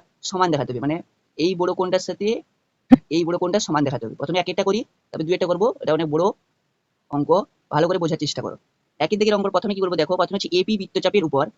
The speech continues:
এই যে আমরা যদি এই যে এপি বৃত্তচাপটা নিই, এপি বৃত্তচাপের উপর কোণ এসিপি, দেখো কোণ এসিপি হচ্ছে কেন্দ্রস্থ কোণ, আর এবিপি হচ্ছে কি বৃত্ত পরিধিষ্ট কোণ, ঠিক আছে? তাহলে এখান থেকে দেখো এ, এপি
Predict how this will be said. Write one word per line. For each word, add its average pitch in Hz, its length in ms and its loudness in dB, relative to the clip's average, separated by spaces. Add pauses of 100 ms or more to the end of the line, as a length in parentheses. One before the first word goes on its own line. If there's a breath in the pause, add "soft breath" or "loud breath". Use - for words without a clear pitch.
(280)
এই - 40 -2
যে 175 80 2
আমরা 180 140 2
যদি 202 120 -2
এই 196 80 -2
যে - 40 -4 (120)
এপি 185 200 0
বৃত্তচাপটা 175 440 -2
নিই, - 100 -2 (120)
এপি 202 160 -2
বৃত্তচাপের 196 500 0
উপর 160 160 4 (380)
কোণ 214 120 10 (120)
এসিপি, 202 460 2
দেখো 143 160 2
কোণ 180 260 -2
এসিপি 202 460 0
হচ্ছে 208 200 0
কেন্দ্রস্থ 156 400 0
কোণ, 214 200 2 (340)
আর 160 140 8 (200)
এবিপি 214 840 2
হচ্ছে 185 260 -4
কি 226 120 -2 (140)
বৃত্ত 175 240 -8
পরিধিষ্ট 202 420 2
কোণ, 120 140 -6 (460)
ঠিক 196 80 2
আছে? 220 160 0 (280)
তাহলে 170 260 0
এখান 220 240 0
থেকে 214 140 2
দেখো 170 280 -2 (680)
এ, 185 220 4 (1300)
এপি 202 440 4